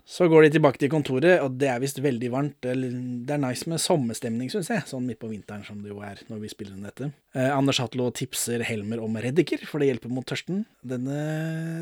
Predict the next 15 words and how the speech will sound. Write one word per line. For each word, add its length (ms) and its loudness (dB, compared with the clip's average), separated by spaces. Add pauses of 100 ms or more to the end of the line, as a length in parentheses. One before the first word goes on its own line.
dette 320 -4
Helmer 240 4
og 80 4
Sigurdsson, 640 4
det 160 4
er 180 4
veldig 320 0
frukt 240 0
og 140 -4
grønt 260 -2
forward. 400 0 (320)
Nå 80 2
har 160 6
vi 160 6 (480)
Nitimermordet, 720 2